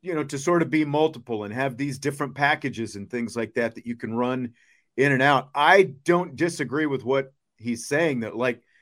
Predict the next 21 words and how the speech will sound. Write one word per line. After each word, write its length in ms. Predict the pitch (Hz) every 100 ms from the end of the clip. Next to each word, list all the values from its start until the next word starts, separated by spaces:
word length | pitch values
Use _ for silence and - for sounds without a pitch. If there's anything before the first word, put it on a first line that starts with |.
| _ _ _ _ _ _ _ _ _ _
the 140 | 147 156
wide 360 | 143 156 202
receivers, 600 | 170 143 139 175 226 175 123
it 120 | 127
seems 360 | - 151 139
like, 220 | 117 127 -
spend 500 | - - 175 170 165
as 340 | 165 139 139
much 260 | 143 160 -
time 280 | 156 151
running 320 | 139 151 151 143 -
on 220 | 151 160
and 100 | 143
off 240 | 151 156
the 80 | -
field 460 | - 160 202 190 135
as 140 | 131
they 120 | 139
do 180 | 127 165
running 380 | 139 156 147 123
plays 640 | - 151 202 214 139 -